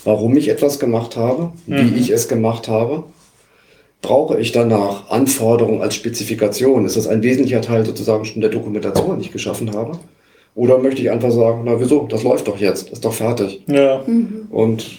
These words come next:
Speaker 1: wenn ihr wissen wollt, wie wir es gemacht haben, wir haben noch die Kärtchen aufgehoben, die liegen im
Speaker 2: Ja.
Speaker 1: Schrank. Manchen reicht das.
Speaker 2: Ja. Ja, ich sag
Speaker 1: Darüber
Speaker 2: mal
Speaker 1: kann ich nicht richten. Also das ist für den einen, wenn er sagt, es reicht für ihn und niemand fordert von ihm ein, dass man also hinterher sagen kann,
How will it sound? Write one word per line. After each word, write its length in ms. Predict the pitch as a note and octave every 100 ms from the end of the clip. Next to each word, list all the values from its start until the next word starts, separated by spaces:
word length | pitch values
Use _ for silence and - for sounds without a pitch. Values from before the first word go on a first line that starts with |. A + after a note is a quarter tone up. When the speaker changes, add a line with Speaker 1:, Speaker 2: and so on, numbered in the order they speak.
| -
Speaker 1:
wenn 100 | A#2
ihr 120 | A2+
wissen 200 | A#2 B2
wollt, 160 | A2+ G2+
wie 40 |
wir 80 | B2
es 100 | A#2+
gemacht 300 | C3 B2+ C3
haben, 320 | B2 B2+ B2+
wir 120 | A2
haben 200 | A2+ A#2+
noch 180 | B2+ B2+
die 100 | C3+
Kärtchen 360 | C#3+ C3 C3 F2+
aufgehoben, 480 | G#2+ - G#2+ G2+
die 80 | G2+
liegen 180 | G2 A2
im 60 | -
Speaker 2:
Ja. 40 |
Speaker 1:
Schrank. 300 | - B2+ G#2 - E3+ E3 - _ _ _ -
Manchen 360 | F2+ F2 -
reicht 300 | F2 G#2+ -
das. 240 | F2 F2 - -
Speaker 2:
Ja. 260 | C3 C3+ C#3+ - - - - - -
Ja, 140 | A#2+
ich 80 | B2
sag 120 | C#3
Speaker 1:
Darüber 180 | C3+ C3
Speaker 2:
mal 60 |
Speaker 1:
kann 120 | D3 D3
ich 80 |
nicht 160 | D#3+ D3
richten. 420 | F3+ - - A2+
Also 220 | G#2 A2
das 160 | A2+ A#2
ist 180 | C3 -
für 100 | C3+
den 120 | A2+
einen, 340 | D#2 A#2+ C3+
wenn 160 | A#2 A#2
er 100 | A2+
sagt, 260 | G2+ F#2+ A#2
es 180 | A2+ -
reicht 240 | E2 -
für 120 | F#2+
ihn 280 | A2 D#3 E3+
und 240 | - A#2
niemand 320 | A#2+ A#2+ A#2+ A2+
fordert 420 | A#2+ A2+ A2+ A2
von 200 | A2+ G#2
ihm 160 | G#2+
ein, 360 | C#2+ E2 A#2 B2
dass 200 | A2+ A2+
man 320 | A2 G#2+ G2+
also 180 | G2+ G#2
hinterher 300 | A2 A2 G2+
sagen 260 | G#2 F#2+ -
kann, 200 | F#2+